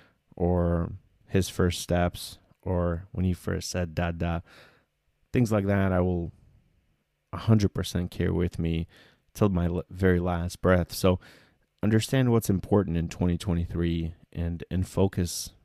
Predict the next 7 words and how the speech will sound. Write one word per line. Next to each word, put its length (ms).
most 460
of 80
your 100
attention 440
on 160
that. 260
And 440